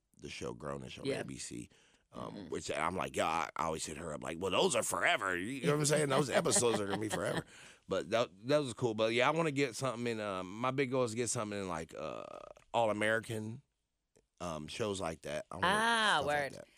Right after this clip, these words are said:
Speaker 1: and
Speaker 2: haven't seen the
Speaker 1: movies.
Speaker 2: show, but, and you have, um, okay, so your, uh, um,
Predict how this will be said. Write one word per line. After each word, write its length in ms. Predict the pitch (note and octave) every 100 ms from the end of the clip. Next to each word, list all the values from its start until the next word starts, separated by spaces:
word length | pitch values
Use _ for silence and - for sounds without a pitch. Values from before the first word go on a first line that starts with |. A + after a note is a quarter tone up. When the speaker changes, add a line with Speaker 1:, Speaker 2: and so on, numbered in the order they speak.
| -
Speaker 1:
and 60 | E3
Speaker 2:
haven't 140 | G3 D3+
seen 60 | F3
the 40 |
Speaker 1:
movies. 80 | F3
Speaker 2:
show, 300 | E3+ B2 C#3
but, 360 | C#3 B2+ - - - - - _ G3+
and 160 | G#3
you 100 | A3+
have, 300 | A#3 A3 A3 -
um, 400 | G#3+ G3+ G3 F#3 F3
okay, 260 | G#3 F3
so 180 | - F3+
your, 720 | F3 F3 E3+ E3 E3 D#3 - -
uh, 200 | D#3 C#3+ -
um, 240 | E3 C#3